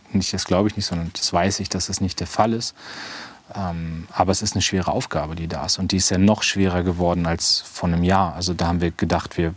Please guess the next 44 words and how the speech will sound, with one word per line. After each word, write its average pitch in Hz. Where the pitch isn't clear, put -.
formen 90
eine 90
neue 87
Regierung. 101
Wir 90
haben 87
dann 87
ja 85
den 87
Koalitionsvertrag 92
für -
die 87
Ampel 95
gemacht, 90
auch 90
mit 90
viel 104
Modernisierung 98
für -
Deutschland. 104
Und 98
dann 92
ging's 98
ja 110
los. 110
Ja, 98
wir 92
waren 90
kaum 92
im 90
Amt, 110
dann 90
kam 90
der 85
Krieg, 107
dann 90
kommt 95
jetzt -
die 98
große 92
Energiekrise. 95
Also 90
wir 87
haben 90